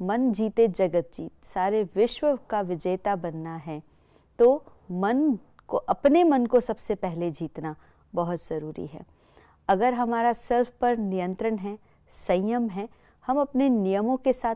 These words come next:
compromise नहीं करते हैं, अपने जीवन के सिद्धांतों को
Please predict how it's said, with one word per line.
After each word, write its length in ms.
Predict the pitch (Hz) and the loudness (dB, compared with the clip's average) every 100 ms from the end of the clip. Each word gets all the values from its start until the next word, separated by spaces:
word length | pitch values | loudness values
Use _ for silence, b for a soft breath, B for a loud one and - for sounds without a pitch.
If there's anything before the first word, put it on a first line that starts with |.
| - | -6
compromise 680 | - 180 175 185 180 175 - 175 | -4 -4 -4 -6 -4 -6 -6 -8
नहीं 200 | 180 254 | -6 -4
करते 420 | 214 185 - 185 | -2 -2 -2 -6
हैं, 140 | 180 - b b b | -6 -12 b b b
अपने 260 | 208 - 240 | -6 -2 -2
जीवन 340 | 185 220 262 | 0 0 -2
के 160 | 269 277 | -2 -6
सिद्धांतों 880 | - - 175 - 156 202 240 277 247 | -4 -2 -2 -4 -4 -2 0 4 4
को 240 | - 160 | 2 -8